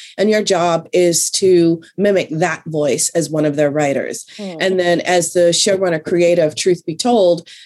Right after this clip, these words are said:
Speaker 1: then that's different. So it's, it's, it's a different thing for each one. With Truth Be Told, being a showrunner is like, the equivalent is sort of being a general or C E O. You're just in charge of everything. And it's a, it's a,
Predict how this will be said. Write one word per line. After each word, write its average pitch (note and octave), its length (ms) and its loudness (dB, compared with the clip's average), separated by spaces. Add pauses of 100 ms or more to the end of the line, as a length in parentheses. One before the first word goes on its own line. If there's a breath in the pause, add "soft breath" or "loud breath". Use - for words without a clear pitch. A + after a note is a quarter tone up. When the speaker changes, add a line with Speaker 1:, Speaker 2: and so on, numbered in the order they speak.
Speaker 1:
then F3+ 280 0
that's F#3+ 380 -4
different. D3 440 -4
So G#3 220 4
it's, F#3 260 -2
it's, G3 320 0
it's G3+ 300 0
a F#3+ 200 4
different A3+ 340 -2
thing G#3+ 340 -4
for - 200 -2
each F#3+ 280 -6
one. D#3+ 460 0 (340 loud breath)
With G#3 320 -2
Truth C4 220 0
Be A3 100 -4
Told, G3+ 420 2
being F#3+ 360 2 (100)
a F3+ 60 -2
showrunner F3+ 680 0
is F3+ 380 2
like, F3 360 0 (840 soft breath)
the A3+ 60 2
equivalent A3+ 520 2
is G3+ 200 0
sort G3+ 200 2
of F#3 100 -2
being G3 200 2
a F#3+ 60 0
general G3+ 360 0
or F#3 80 0
C G#3 360 -2
E F#3+ 40 4
O. F#3+ 120 4
You're F#3 200 2
just G3+ 420 -2
in G3+ 100 -4
charge F3 320 0
of D#3+ 100 -2
everything. D#3+ 760 -4
And F3 400 2 (320 loud breath)
it's A3+ 200 0
a, C#4 240 0
it's A#3 160 0
a, C#4 300 2